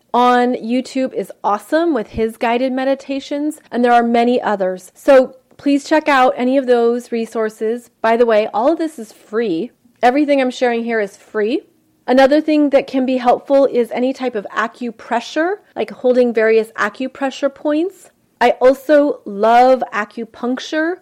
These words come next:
Myself, I try and go once a week. It's very effective for me. Anything that moves the energy through your body is really supported right now, and it's gonna help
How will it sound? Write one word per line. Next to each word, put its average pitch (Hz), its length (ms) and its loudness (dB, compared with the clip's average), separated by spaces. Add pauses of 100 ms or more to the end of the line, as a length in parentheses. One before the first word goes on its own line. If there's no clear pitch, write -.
(300)
Myself, 254 580 2
I 208 160 -2
try 214 220 -6
and 220 120 -4
go 208 140 0
once 196 320 -4
a 208 60 -6
week. 269 460 -2
It's - 100 -20
very 214 260 0
effective 233 560 -2
for 254 140 -2
me. 254 340 -4 (180)
Anything 339 760 2
that 254 200 -2
moves 269 520 0
the 269 160 -2
energy 240 360 -2
through 240 260 -4
your 226 180 0
body 233 640 -2 (160)
is 226 160 -4
really 262 400 0
supported 247 580 -2
right 285 200 -2
now, 311 320 -4 (340)
and 254 80 0
it's 262 140 -4
gonna 302 180 2
help 294 480 0